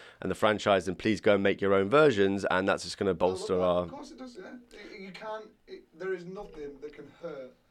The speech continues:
Speaker 2: the success of Star Wars.
Speaker 1: Exactly, yeah.
Speaker 2: It's never gonna get affected. There's a brilliant Lord of the Rings, uh, s-, fan film called Hunt for Gollum.
Speaker 1: Yes, I've seen it.
Speaker 2: Yeah, yeah.
Speaker 1: Fantastic,
Speaker 2: Talking
Speaker 1: isn't
Speaker 2: to
Speaker 1: it?
Speaker 2: the director, always a good guy. Um, but it's, it's, it's great. It's, it's a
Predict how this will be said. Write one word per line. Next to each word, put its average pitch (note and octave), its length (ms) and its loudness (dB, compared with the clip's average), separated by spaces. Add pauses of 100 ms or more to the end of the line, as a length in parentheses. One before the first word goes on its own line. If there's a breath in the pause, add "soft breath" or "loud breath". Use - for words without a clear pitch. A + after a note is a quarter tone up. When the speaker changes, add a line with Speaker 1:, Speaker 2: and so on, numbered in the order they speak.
(160)
Speaker 2:
the B2+ 60 -20
success B2+ 480 -18
of B2+ 100 -20
Star A#2+ 280 -20
Wars. A#2 220 -20 (180)
Speaker 1:
Exactly, E3+ 400 6
yeah. C#3 220 8
Speaker 2:
It's F2+ 120 -2
never F3+ 140 -12
gonna E3+ 200 -8
get E3+ 280 -10 (120)
affected. C#3 500 -16 (260)
There's E3+ 100 -10
a F3 60 -8
brilliant F3 460 -10 (220)
Lord D#3+ 180 -8
of C#3 40 -12
the C#3+ 60 -12
Rings, E3 420 -12 (100)
uh, C#3+ 120 -10 (440)
s-, - 320 -20
fan D3+ 220 -18
film D3+ 260 -12
called B2+ 180 -16 (140)
Hunt - 160 -20
for B2+ 60 -20
Gollum. B2+ 360 -12
Speaker 1:
Yes, G#2+ 360 2
I've G#2 80 -6
seen B2 260 6
it. F#3 160 6
Speaker 2:
Yeah, E3+ 260 -6
yeah. - 60 -8
Speaker 1:
Fantastic, A2+ 520 0
Speaker 2:
Talking C3 80 0
Speaker 1:
isn't B2+ 160 -2
Speaker 2:
to - 40 -14
Speaker 1:
it? - 60 -14
Speaker 2:
the - 60 -12
director, - 180 -14
always D3 220 -14
a - 20 -20
good B2 160 -20
guy. - 640 -18
Um, D#3+ 280 -10
but E3+ 140 -6
it's, F3 240 -10
it's, - 140 -18
it's - 120 -20
great. F#3+ 280 -8
It's, - 180 -20
it's E3+ 220 -14
a F3 60 -16